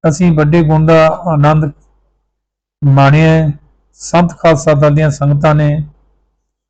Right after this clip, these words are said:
ਬਹੁਤ ਆਨੰਦ ਮਾਣਨਾ ਕੀਤਾ ਹੈ।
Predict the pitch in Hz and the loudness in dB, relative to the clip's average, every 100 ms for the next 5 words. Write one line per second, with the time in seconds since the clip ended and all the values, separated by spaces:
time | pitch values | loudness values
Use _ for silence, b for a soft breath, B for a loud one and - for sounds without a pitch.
0 | _ _ 190 185 175 185 185 185 160 156 | _ _ -2 2 4 4 4 2 -2 0
1 | 160 156 143 143 147 151 139 135 - 151 | 2 2 2 2 2 0 -2 -4 0 2
2 | 147 147 147 | 2 0 -4